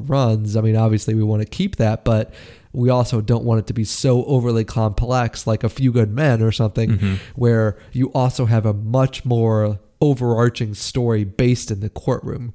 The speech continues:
Speaker 1: where this is, like, so slimmed down in the courtroom, but also funny, like, if that makes any sense.
Speaker 2: Yo,
Speaker 1: But I could totally see that, and that's really cool that this has been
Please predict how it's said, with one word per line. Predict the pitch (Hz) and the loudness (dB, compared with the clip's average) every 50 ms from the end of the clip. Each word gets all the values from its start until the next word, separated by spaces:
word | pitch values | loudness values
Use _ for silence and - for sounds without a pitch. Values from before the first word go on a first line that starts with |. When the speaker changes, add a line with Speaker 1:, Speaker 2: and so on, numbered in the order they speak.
| - - - | -16 -10 -4
Speaker 1:
where | 135 117 110 | -2 -2 0
this | 104 123 135 135 - | 2 2 0 2 2
is, | 127 117 110 120 | 0 -2 0 2
like, | 110 107 110 - | 2 0 0 0
so | - - 135 123 120 | -2 0 2 2 2
slimmed | 113 - - - 120 120 117 113 107 98 | 2 0 -4 -2 0 2 2 0 0 0
down | 113 120 117 117 117 117 | 0 2 2 2 2 2
in | 110 107 | 2 2
the | 110 | 0
courtroom, | 104 - - - - - - 113 107 104 101 101 - _ _ _ _ _ _ _ _ _ _ _ _ _ - | -2 -2 -2 -4 -2 -2 0 0 0 0 -2 -4 -8 _ _ _ _ _ _ _ _ _ _ _ _ _ -6
but | 117 113 110 | -4 -2 0
also | 110 113 110 - 117 | 0 0 0 0 -2
funny, | 95 - - - 120 117 120 | -4 -4 -6 -6 -4 -4 -2
like, | 117 117 117 - - - - - - - - | -2 -4 -4 -6 -12 -18 -18 -16 -10 -6 -4
if | 135 - | -2 0
that | 151 139 107 | 2 2 2
makes | 123 120 113 - - | 2 2 2 2 2
any | 117 107 104 | 0 0 0
sense. | 98 - 117 110 117 117 - - | -2 -4 -6 -6 -8 -10 -8 -2
Speaker 2:
Yo, | - 143 160 | 2 2 4
Speaker 1:
But | 147 127 117 - - | 4 4 2 0 -4
I | - 120 135 | -4 -4 -4
could | 135 - 135 - | -4 -4 -8 -6
totally | - - 127 131 127 123 117 | -6 -4 -4 -2 -2 -2 -2
see | - - 127 123 | -2 -2 -2 0
that, | 113 110 104 104 - | 2 2 0 0 -2
and | 120 123 123 | -2 0 0
that's | 127 117 113 | 0 0 0
really | 107 117 131 135 127 123 | -2 0 2 2 2 0
cool | 117 - - 139 123 113 113 107 | 0 -2 -2 -2 0 0 0 0
that | 110 107 104 | 0 -2 -2
this | - 110 104 - | -2 -4 -6 -4
has | - 107 | -6 -6
been | 98 - 113 110 104 101 104 | -2 0 0 0 0 -2 -4